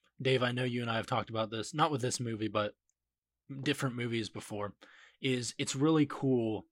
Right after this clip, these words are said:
when movies just take a different turn from what's generally expected or how, like, you know, the plot tends to go or whatever.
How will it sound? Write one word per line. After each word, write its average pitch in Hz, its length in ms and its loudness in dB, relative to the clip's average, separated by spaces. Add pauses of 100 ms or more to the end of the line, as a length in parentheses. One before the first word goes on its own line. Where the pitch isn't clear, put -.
(540)
when 120 600 -4 (420)
movies 127 600 -2
just - 240 -4
take 131 160 0
a 120 60 -2
different 113 460 -6
turn 113 520 -2
from 113 260 -6
what's 107 340 -2 (220)
generally 113 440 -2
expected 107 720 0
or 104 120 0
how, 107 200 0
like, 104 280 -6 (680)
you 120 80 -6
know, 107 180 0
the 104 120 -6
plot 104 440 -2
tends 104 340 -8
to 110 100 -8
go 107 220 -4
or 107 100 -2
whatever. 107 340 -4